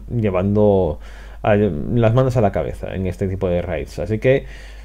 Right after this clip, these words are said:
esto ya es un poquito más difícil y todo ello es porque este también nos proporciona un tipo de loot,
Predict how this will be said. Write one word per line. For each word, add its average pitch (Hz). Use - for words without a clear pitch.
esto 139
ya 131
es 143
un 131
poquito 123
más 120
difícil 85
y 120
todo 120
ello 123
es 156
porque 104
este 135
también 151
nos 135
proporciona 131
un 143
tipo 98
de 98
loot, 127